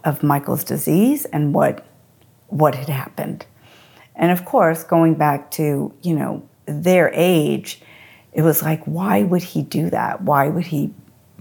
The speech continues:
choose to do that and, um, and leave us?" So it always comes back to them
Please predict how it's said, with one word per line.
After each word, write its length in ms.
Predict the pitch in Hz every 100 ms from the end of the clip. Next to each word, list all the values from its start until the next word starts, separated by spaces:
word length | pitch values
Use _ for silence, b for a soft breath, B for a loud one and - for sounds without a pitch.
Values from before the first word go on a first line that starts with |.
| - - - _
choose 380 | - 208 185 165
to 80 | 147
do 260 | 143 160 147
that 480 | 131 117 - - _ 175
and, 380 | 160 156 156 -
um, 500 | 185 - - - - _ _ B B B -
and 220 | 180 180
leave 220 | 180 160
us?" 220 | - - -
So 160 | 185
it 60 | 180
always 280 | 190 202 190
comes 260 | 190 165
back 380 | 165 151 143 -
to 400 | - 151 147 147 _ b b b -
them 580 | 143 147 131 175 214